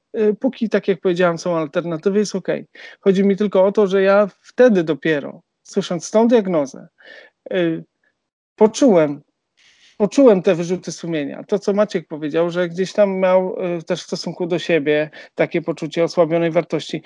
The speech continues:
To u mnie tak nie wystąpiło. Bardziej, bardziej mi było troszeczkę żal tego, że to jest dziwne, bo, e,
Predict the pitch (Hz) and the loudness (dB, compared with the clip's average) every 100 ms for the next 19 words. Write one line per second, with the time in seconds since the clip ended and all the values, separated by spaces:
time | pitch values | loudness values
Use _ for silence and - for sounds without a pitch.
0 | - - 277 285 262 262 247 240 214 208 | -16 0 4 6 6 6 2 0 0 -2
1 | 208 180 208 165 131 - - _ - 196 | -4 -4 -2 -2 -4 -8 -20 _ 0 2
2 | 202 214 208 - - 196 202 208 202 196 | 4 2 0 -2 -6 2 2 2 -2 -2
3 | 175 202 190 185 175 _ _ _ _ _ | 0 2 2 2 0 _ _ _ _ _
4 | _ _ - 175 190 175 180 156 170 165 | _ _ -10 -6 -4 -4 -4 0 0 0
5 | 170 151 165 156 147 147 156 151 147 _ | -4 -4 -6 -6 -8 -6 -4 -4 -6 _
6 | _ _ _ _ 202 196 180 262 208 160 | _ _ _ _ 2 2 2 -2 0 0
7 | 147 143 170 165 _ _ _ _ _ - | -2 0 0 -2 _ _ _ _ _ -10
8 | 170 170 170 175 | -4 -2 0 0